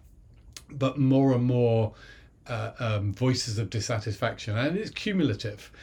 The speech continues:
You know, you, you, you irritate one community this, this year, and then next year you irritate three or four different communities, and cumulative over time you get to the point where we are now, which is where I think all these regulations come from,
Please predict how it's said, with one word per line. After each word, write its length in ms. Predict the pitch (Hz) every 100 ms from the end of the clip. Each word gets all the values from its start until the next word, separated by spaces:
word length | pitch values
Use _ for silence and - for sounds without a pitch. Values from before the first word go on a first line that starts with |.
| - -
You 100 | 156
know, 60 | 120
you, 220 | 113 139
you, 380 | 147 143 139 123
you 400 | - 135 131 120 113 - - -
irritate 420 | 151 147 139 131
one 240 | 131 139
community 440 | 113 120 117 101 110
this, 360 | 117 107 -
this 280 | - 127 104
year, 400 | 110 95 104 104 - - - -
and 180 | 131 107
then 140 | 113
next 240 | 117 113 -
year 180 | 110
you 60 | 113
irritate 420 | 120 110 120 110
three 180 | - 135
or 60 | 107
four 160 | 120
different 300 | 110 147 135
communities, 420 | 120 120 110 127
and 160 | 127 120
cumulative 520 | - 165 165 - 135
over 200 | 117 113
time 320 | 110 131 117
you 60 | 107
get 260 | 104 131 -
to 100 | 127
the 80 |
point 420 | 113 117 104 104 - - - - -
where 180 | 123 113
we 120 | 110
are 140 | 104 110
now, 320 | 135 170 135
which 220 | 120 120
is 120 | 117 98
where 180 | 113 110
I 40 |
think 180 | 107 120
all 60 | 113
these 160 | 104
regulations 580 | 110 104 113 147 143 107
come 200 | - 104
from, 380 | 92 101 98 101